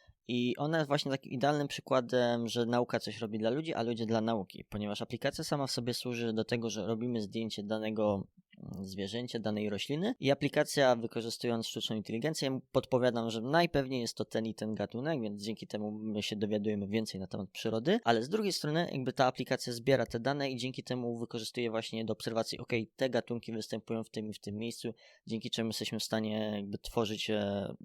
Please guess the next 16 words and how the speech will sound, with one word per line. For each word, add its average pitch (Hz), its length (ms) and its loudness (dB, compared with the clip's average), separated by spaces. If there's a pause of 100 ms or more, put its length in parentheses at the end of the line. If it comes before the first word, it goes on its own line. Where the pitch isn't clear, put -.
(120)
jakby 110 200 0
modele 113 400 6
bioróżnorodności 107 840 0
w 104 60 -6
różnych 104 300 -4
miejscach, 113 360 -2
no 135 80 0
tak - 180 -14
naprawdę 117 280 2
całego 113 300 4
świata, - 280 0
ponieważ 98 260 -4
ta 107 100 0
aplikacja - 400 -2
jest - 120 -6
międzynarodowa, 101 640 0